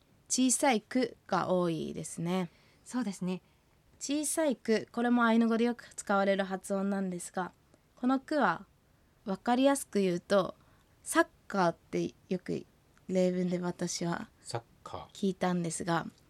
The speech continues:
Speaker 1: あの、サッカーっていう時に、サッカーの小さいつは、舌を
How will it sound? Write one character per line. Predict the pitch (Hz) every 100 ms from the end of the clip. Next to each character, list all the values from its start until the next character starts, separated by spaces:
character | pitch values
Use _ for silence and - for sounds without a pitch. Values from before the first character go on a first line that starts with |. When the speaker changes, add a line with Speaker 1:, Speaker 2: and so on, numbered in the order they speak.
| _ -
Speaker 1:
あ |
の、 | 180 185
サ | -
ッ | 311 _ -
カ | 226 185
ー |
っ | -
て | 196
い | 196
う | 196
時 | 214 - 226
に、 | 262 - _ _ _ _ _ _ _ _ -
サ | -
ッ | 277 _
カ | 247
ー |
の | 233 247
小 | - 240
さ | - 254
い | -
つ | - 247
は、 | 208 185 185 _ _ -
舌 | - - 302 226
を | -